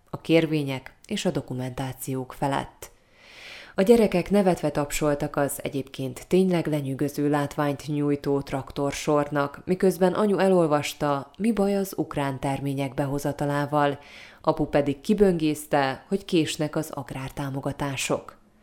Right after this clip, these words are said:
A többségnek mindez új volt, mert nem értenek az agráriumhoz,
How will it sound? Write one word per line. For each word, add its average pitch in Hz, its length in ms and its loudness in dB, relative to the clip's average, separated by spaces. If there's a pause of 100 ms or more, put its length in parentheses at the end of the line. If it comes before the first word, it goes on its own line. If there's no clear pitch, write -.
(560)
A 170 160 0
többségnek 156 720 0
mindez 185 420 4
új 160 360 4
volt, 131 360 -2
mert 127 380 -8
nem 190 200 4
értenek 160 440 0
az 160 120 -4
agráriumhoz, 131 1120 -4